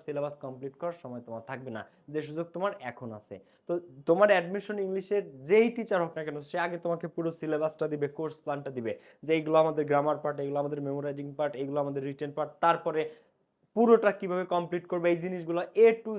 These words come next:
Z, টিচার হচ্ছে টিচারের প্রথম দায়িত্ব। তো ওরগুলো যদি না হয়, তাহলে তুমি আজকে ইমিডিয়েটলি তোমার ইংলিশ তুমি চেঞ্জ করো, কারণ এই সময় তুমি পাবা না। টাকা জীবনে বহুত পাবা, কিন্তু এই সময়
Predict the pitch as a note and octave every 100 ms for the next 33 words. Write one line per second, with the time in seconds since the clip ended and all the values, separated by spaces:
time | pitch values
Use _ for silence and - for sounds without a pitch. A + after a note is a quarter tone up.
0 | C3+ D#3 C3+ G2 - D#3+ D#3+ F#3 F3+ G#3
1 | G3 F3+ E3+ E3+ D3 C#3+ C3+ A#2 A2+ B2+
2 | D#3+ E3 E3 F3 E3+ G3 F#3+ G3+ F3 C#3
3 | G2 - _ - D3+ D3+ F3 F3+ C#3+ E3+
4 | - - F#3+ G3 G#3 D#3 C#3+ A2+ G2 -
5 | _ _ - D#3 F3 G#3+ - D3+ D3+ D3+
6 | - D#3+ G3+ A3 B2 B2 - A2+ C#3+ D3
7 | G3 G3+ A3 B3 F#3+ E3 C#3 C3 C3+ G3
8 | G#3 G#3+ G3 G3 D#3+ D3+ D3+ G#2+ G2 -
9 | _ - D#3+ D#3+ C3+ B2+